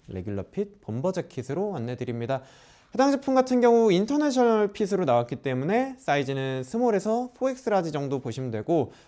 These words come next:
어, 모플로우 입으시는 분들, 모플로우 팬-, 판매량 굉장히 높았죠. 모플로우 입으시는 분들은,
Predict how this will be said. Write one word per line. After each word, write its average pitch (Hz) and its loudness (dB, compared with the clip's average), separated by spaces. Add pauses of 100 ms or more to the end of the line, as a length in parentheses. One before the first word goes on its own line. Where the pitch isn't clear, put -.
어, 113 0
모플로우 190 4
입으시는 156 -2
분들, 123 -2
모플로우 165 0
팬-, 190 -8
판매량 190 -4
굉장히 120 -6
높았죠. 117 -8 (280)
모플로우 262 4
입으시는 185 2
분들은, 175 0